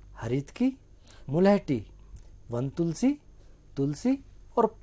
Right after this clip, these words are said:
पुदीना, इसके द्वारा ये निर्मित है। इसके सेवन करने से मानसिक अवसाद यानी कि डिप्रेशन, ये तो दूर होता ही है, साथ ही साथ हमारा म-, नींद भी डेवलप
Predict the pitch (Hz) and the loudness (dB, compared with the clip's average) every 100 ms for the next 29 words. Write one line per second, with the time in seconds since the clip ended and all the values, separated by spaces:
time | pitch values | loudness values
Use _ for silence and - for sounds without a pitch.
0 | - 247 208 143 107 - - - - - | 2 6 6 4 0 -10 -20 -20 -20 -20
1 | - 240 - 285 202 160 131 127 214 196 | -2 -2 2 4 6 6 6 4 4 2
2 | 147 123 - 98 - - - - - - | 0 -2 -8 -14 -16 -20 -20 -20 -20 -20
3 | - - - 170 - 220 180 165 156 139 | -20 -12 -6 -2 0 2 4 4 2 -2
4 | 131 120 107 226 - - - - - 131 | -4 -6 -6 -6 -8 -16 -20 -20 -10 -2
5 | 139 160 - 156 131 107 165 226 220 143 | 0 0 -2 -2 -4 -4 -4 -4 -4 -4
6 | 113 131 120 143 165 143 - 104 - - | -6 -6 -4 -2 0 -2 -2 -10 -14 -20
7 | - - - 254 262 208 143 147 117 - | -20 -20 -6 -2 2 4 4 2 0 0
8 | 165 220 160 110 117 233 - - - - | 4 6 6 4 -2 -4 -6 -18 -20 -16
9 | - 240 233 208 156 139 107 - - - | 0 6 6 4 -4 -4 -6 -10 -20 -10
10 | 196 214 175 135 143 - - - - - | 2 4 6 2 -4 -16 -20 -20 -20 -14
11 | 139 139 233 196 127 123 110 127 208 | 0 6 8 8 4 0 0 -2 -4